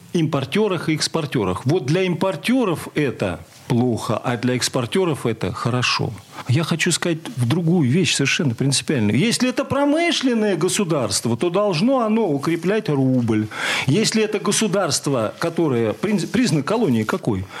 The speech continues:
Колония — это то государство, которое вывозит сырье и сельхозпродукцию, а ввозит товары фабрично-заводской промышленности. Поэтому Россия — это колония открытого типа.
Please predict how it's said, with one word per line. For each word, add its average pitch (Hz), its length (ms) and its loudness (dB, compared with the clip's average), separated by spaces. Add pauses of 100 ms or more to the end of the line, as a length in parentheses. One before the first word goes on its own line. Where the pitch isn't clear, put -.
Колония — 196 720 2
это 185 160 0
то 220 180 2
государство, 160 720 0
которое 143 460 0
вывозит 190 560 2
сырье 220 440 2
и 131 40 2
сельхозпродукцию, 185 1120 0
а 165 60 2
ввозит 214 420 2
товары 180 380 0
фабрично-заводской 160 920 0
промышленности. 139 680 0
Поэтому 233 360 2
Россия — 247 420 2
это 208 120 -2
колония 196 400 2
открытого 160 460 0
типа. 143 400 -2